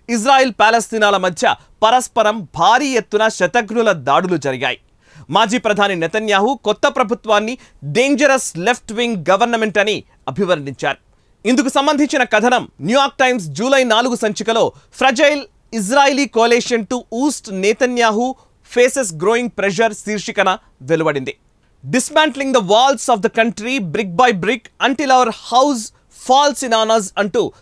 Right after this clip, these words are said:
తాజా స్థితిని వ్యాఖ్యానించారు నెతన్యాహు. ఈ నేపథ్యంలో బెన్నెట్ ప్రభుత్వం ఎలాంటి వ్యూహాన్ని అనుసరించబోతోంది అనే ప్రశ్న అంతర్జాతీయంగా ప్రాధాన్యత సంతరించుకుంది. పంతొమ్మిది వందల పద్నాలుగు నుంచి రెండు వేల ఇరవై ఒకటి వరకు అరబ్ దేశాల దాడిని,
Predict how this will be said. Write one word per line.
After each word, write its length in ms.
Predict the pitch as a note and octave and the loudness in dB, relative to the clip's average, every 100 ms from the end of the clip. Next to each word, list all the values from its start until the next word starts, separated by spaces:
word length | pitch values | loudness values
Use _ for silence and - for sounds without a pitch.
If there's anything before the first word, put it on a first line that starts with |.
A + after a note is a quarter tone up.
| _ - | _ 2
తాజా 300 | G#3+ B3+ B3+ | 4 4 2
స్థితిని 360 | - A3+ G#3+ | 0 -4 -2
వ్యాఖ్యానించారు 760 | F#3+ F#3 - G3+ F#3+ F#3+ F3+ F#3+ _ - | 0 0 0 -4 -2 0 0 0 _ -10
నెతన్యాహు. 540 | C#3+ E3 E3+ B2+ C3+ - _ _ _ _ - | -6 -4 -4 -6 -10 -16 _ _ _ _ -2
ఈ 80 | C4 | 2
నేపథ్యంలో 580 | B3+ A#3 G#3+ A3+ A3+ B3 _ - | 4 2 0 0 2 0 _ -8
బెన్నెట్ 420 | C#3+ B3 C#4+ A#3 | 0 2 2 0
ప్రభుత్వం 560 | A3+ A3 B3 B3 A3 G#2+ | -2 0 0 2 0 0
ఎలాంటి 420 | A2+ F3+ B3 B3 | 0 2 2 0
వ్యూహాన్ని 420 | A#3+ A#3+ A#3 A3+ G#3 | -4 0 0 0 -2
అనుసరించబోతోంది 960 | G3 G#3+ G#3 G#3 F#3+ F#3+ F#3+ F#3 F#3+ | -2 -4 -4 -4 -2 -2 -2 -2 -4
అనే 220 | - E3+ F3 | -4 -2 -2
ప్రశ్న 460 | E3+ E3+ - D3 - - - | -2 -4 0 -2 -2 -20 -10
అంతర్జాతీయంగా 920 | B3 A#3+ C#4 A3+ A3+ G#3 G3 F#3 F#3+ _ - | -6 0 0 2 0 0 -4 0 -2 _ -4
ప్రాధాన్యత 540 | F#3 G#3 A#3+ A3 G3 F3 | 0 2 2 0 -2 -6
సంతరించుకుంది. 720 | D#3+ C#3 C3+ C3 - C3+ - _ _ _ _ - | -8 -8 -8 -10 -10 -12 -12 _ _ _ _ -4
పంతొమ్మిది 320 | A3 B3 G#3+ | -2 -2 -2
వందల 140 | G3+ F#3 | -2 0
పద్నాలుగు 480 | F3+ F3+ G#3 G3 | -2 0 -2 0
నుంచి 260 | F#3+ F3+ C#4+ | -4 -4 -2
రెండు 220 | A3+ G3+ | 0 0
వేల 140 | G3 F#3+ | 2 0
ఇరవై 400 | D#3 D#3 G3+ G#3 | 0 0 0 0
ఒకటి 200 | G3 F3+ | -2 -2
వరకు 360 | F3 E3+ A#3+ _ - E3 | -2 -2 -8 _ -4 2
అరబ్ 260 | A3+ A3+ | 2 2
దేశాల 400 | A3+ G#3 G3+ F#3 | 0 2 2 2
దాడిని, 540 | E3 C#3+ E3+ G#3 G#3 | 2 2 2 2 -4